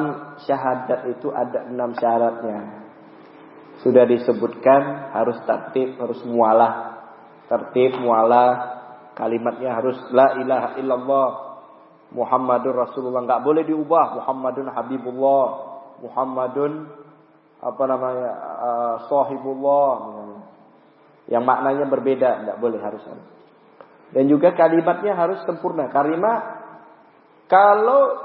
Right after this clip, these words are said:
syahadat, syahadat itu bersaksi. Bersaksi. Jadi, asyhadu an la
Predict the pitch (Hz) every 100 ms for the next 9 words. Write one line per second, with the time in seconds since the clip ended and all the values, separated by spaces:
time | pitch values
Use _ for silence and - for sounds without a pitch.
0 | - - - - - - - 220 220 214
1 | 165 202 226 - 220 214 220 220 220 277
2 | 220 214 247 240 226 220 - - 220 -
3 | - - - _ _ _ _ _ _ _
4 | _ _ 160 175 180 214 - - - -
5 | - - 113 110 135 185 - 214 220 -
6 | 175 277 240 233 220 202 190 254